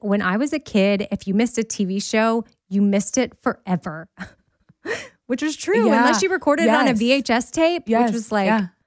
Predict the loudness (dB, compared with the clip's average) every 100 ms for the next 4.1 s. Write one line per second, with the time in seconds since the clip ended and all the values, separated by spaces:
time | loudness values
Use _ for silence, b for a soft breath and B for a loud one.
0 | -6 -2 -2 -2 -4 -4 -4 -4 -4 -2
1 | 0 -2 -2 0 0 -2 -6 -10 _ _
2 | -8 -6 -2 -4 -4 -6 -4 -4 -4 -6
3 | -8 -8 -6 -6 -12 _ _ -8 -6 -10
4 | -16